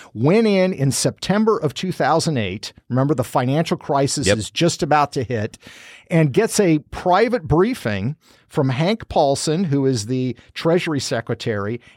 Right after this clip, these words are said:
Speaker 1: and the chairman of the Federal Reserve. The meeting is so private, according to Paulson in his memoir, that all the senior leadership of Congress are supposed to put their cell phones in a basket. And the briefing, of course,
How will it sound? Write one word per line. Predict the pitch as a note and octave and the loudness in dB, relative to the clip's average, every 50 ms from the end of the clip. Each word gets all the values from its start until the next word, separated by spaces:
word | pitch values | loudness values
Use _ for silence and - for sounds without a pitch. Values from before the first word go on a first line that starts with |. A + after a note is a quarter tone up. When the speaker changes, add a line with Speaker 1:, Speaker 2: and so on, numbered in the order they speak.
| _ - | _ -2
Speaker 1:
and | - E3+ F#3+ A#3 C4+ C#4 A#3+ | 0 2 4 4 2 2 0
the | A3 - A3 | 0 -2 -2
chairman | - - - G3+ G#3 G#3+ G3 G3+ F#3+ | -2 -2 -2 0 2 2 2 2 0
of | F3+ | 0
the | E3 D3+ | -2 -2
Federal | - - D#3+ D#3 D3 D#3+ D#3 | 0 0 0 0 0 0 0
Reserve. | D3+ D3+ C#3 A#2 C3+ A2+ G2+ F#2+ F#2+ B2+ D#3+ - - _ _ _ _ - _ _ - | 0 0 0 0 0 0 0 -2 -4 -6 -8 -10 -16 _ _ _ _ -20 _ _ -2
The | C3 D3 | -2 0
meeting | C#3+ D3+ D#3 G3 B3+ C4 C4 B3 G#3 F3 | 2 2 2 0 0 0 -2 -2 0 0
is | D3 B2+ | 0 0
so | - - - - A3 A3+ A3+ | -2 -2 -2 0 0 0 0
private, | - - - E3+ F3+ A3 A#3 F3 C3 A2+ A#2+ - - | -2 -4 0 2 4 4 2 2 0 -4 -6 -6 -10
according | C3 - - F3 D#3+ D3 C#3 | -12 -8 -6 -6 -4 -4 -4
to | C3 B2+ | -6 -6
Paulson | - - D3 C#3+ D#3 D#3 - C#3+ B2+ | -6 -4 -2 -2 -2 -2 -2 -4 -4
in | A#2+ A#2+ | -2 -4
his | A2+ G2 | -4 -2
memoir, | B2+ C#3 D#3 F3+ E3 C3 A2 G#2+ G#2+ - B2+ | 0 0 2 2 2 2 0 0 -2 -2 -2
that | B2+ C#3+ D3+ - - | -2 -4 -2 -2 0
all | F3+ D#3+ F#3+ G#3+ A3 A3+ A3+ A3 | 2 4 4 4 4 4 4 2
the | E3+ F#3 G3 F#3 F#3 F3+ E3 _ _ _ | 0 -2 -6 -6 -10 -14 -14 _ _ _
senior | - - - F#3+ G3+ G3 G#3+ G3 | -10 -8 -4 -4 -2 0 0 0
leadership | E3+ E3 F#3 F#3 F3+ - G3+ - | 2 0 0 0 0 -2 -2 -4
of | D#3 - | -4 -2
Congress | - D#3+ E3 E3 D#3 D3+ B2 - | 0 0 0 0 0 -2 -4 -4
are | C3 | -6
supposed | A#2 - - F3+ F3+ - | -6 -4 -2 -4 -4 -2
to | - | -2
put | A3 G#3 | -2 -2
their | - C#3 | -2 -4
cell | B2 - - F#3+ F3+ G3+ | -4 -2 0 2 2 2
phones | F#3+ - G3 F#3+ F#3 E3 - | 2 0 0 0 0 0 0
in | D#3+ C#3 | 0 -2
a | C3 | -2
basket. | G#2 G#2 - D3 C#3 D3 D3+ - - - A2 F#2 F2+ - - _ - - - - - - - _ | -2 0 0 0 2 2 0 -2 -4 -6 -8 -8 -8 -12 -14 _ -18 -20 -20 -20 -20 -20 -16 _
And | - E3+ F3 F#3 F3+ C#3+ | 0 2 2 4 4 2
the | E3 F3+ | 2 0
briefing, | A#2 E3+ F3 G#3 C#4 D#4 D4 - B3 F#3 D#3+ E3 | 0 0 0 0 0 0 0 0 -2 -2 -2 -4
of | - E3+ | -4 -6
course, | - - F#3+ F#3 D#3+ - | -2 0 0 0 0 0